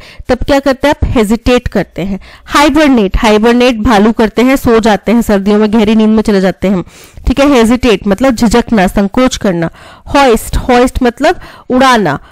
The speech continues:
hobble मतलब लंगड़ाना, तो यहाँ पे option B, hesitate, is correct। The Snap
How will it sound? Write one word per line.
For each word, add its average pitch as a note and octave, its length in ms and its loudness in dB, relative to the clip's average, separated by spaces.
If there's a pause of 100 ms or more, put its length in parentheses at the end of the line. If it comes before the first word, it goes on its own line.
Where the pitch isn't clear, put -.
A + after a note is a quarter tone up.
(160)
hobble A3 640 0
मतलब A3 360 -2
लंगड़ाना, G#3 580 0
तो - 140 -4
यहाँ F#3+ 220 0
पे A#3+ 220 0
option - 220 -2
B, A3 180 0
hesitate, G3+ 680 2
is A3+ 220 -2
correct। F#3 440 -2 (1040)
The B3 240 0
Snap C#4 340 2